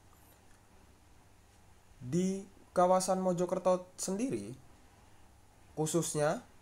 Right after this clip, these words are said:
eh, di daerah Trowulan, dulunya memang merupakan pusat dari Kerajaan Majapahit, salah satu kerajaan terbesar di Asia Tenggara yang memiliki kekuasaan meliputi Sumatera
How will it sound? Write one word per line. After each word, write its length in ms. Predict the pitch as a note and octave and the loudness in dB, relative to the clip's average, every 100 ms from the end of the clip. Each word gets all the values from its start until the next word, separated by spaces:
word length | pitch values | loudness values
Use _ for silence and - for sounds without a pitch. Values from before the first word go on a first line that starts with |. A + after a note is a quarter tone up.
| - | -4
eh, 240 | C3 C3 | 0 2
di 160 | B2+ B2+ | 0 0
daerah 400 | B2+ A#2+ C3 C3 | 2 2 0 -2
Trowulan, 640 | - C#3+ F#3+ A#2+ G#2 A2+ - - - - | 0 0 0 -2 -4 -6 -16 -20 -20 -12
dulunya 400 | B2+ D#3+ G3 D4+ | -2 0 0 2
memang 320 | A#3+ F#3 D#3+ D#3 | 2 2 2 0
merupakan 560 | C#3+ C#3+ C3 D#3 F#3+ F3+ | -4 -2 -2 -2 -2 -4
pusat 400 | C#3 - E3+ - | -6 -2 -2 -2
dari 400 | A#2 A#2+ D3+ G3 - | -4 -4 -4 -6 -6
Kerajaan 560 | C3 B2+ B2 B2 D3 D#3+ | 0 2 2 2 2 2
Majapahit, 480 | C3 A2+ G2 G2 G2 - - - - - - - - | -2 -4 -6 -8 -8 -14 -20 -20 -20 -20 -20 -20 -10
salah 240 | - B2 | 2 4
satu 320 | B2+ B2+ C3 | 4 0 -2
kerajaan 480 | B2+ B2 A#2+ G#2 A#2 | 2 2 2 -2 -2
terbesar 560 | A2 A2 - C3+ G#3 F#3+ | -6 -6 0 4 4 2
di 160 | C3 | -2
Asia 480 | - A2 - A2+ A2 | 0 -2 -2 -4 -4
Tenggara 560 | G#2+ G#2 F#2+ F#2 C3+ A3+ - - - - | -6 -4 -4 -2 -2 -4 -10 -20 -18 -4
yang 320 | D3+ A#3 F#4 C4 | 0 0 0 -2
memiliki 480 | D#3 C#3+ C3+ D#3 - | 0 0 -2 -6 -8
kekuasaan 800 | C#3+ C3 B2 B2 A2+ B2+ D#3+ F3+ | -8 -2 0 0 -2 -2 -2 -2
meliputi 640 | D3 - B2 A#2+ C#3+ G3+ - - | -2 -4 -6 -4 -4 -6 -10 -18
Sumatera 720 | - A#2+ A2+ G#2 G#2 A2 F3+ | -10 -6 -4 -4 -2 -2 -2